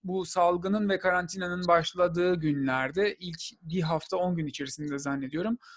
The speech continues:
uzman psikolog İbrahim Eke ile bir görüşme yapmıştık.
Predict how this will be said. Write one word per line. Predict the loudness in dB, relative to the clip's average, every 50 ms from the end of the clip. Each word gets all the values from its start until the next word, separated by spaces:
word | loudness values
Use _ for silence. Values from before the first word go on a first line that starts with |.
| -20 _ -6
uzman | -2 2 4 4 4 2 0
psikolog | -2 -6 -2 0 0 0 0 0
İbrahim | -2 -2 2 2 2 4 2 2
Eke | 0 0 0 2
ile | 2 2 2
bir | 2
görüşme | 2 2 2 0 0 0 -2 0 0
yapmıştık. | 2 0 0 -2 -6 -8 -8 -6 -6 -8 -10 -10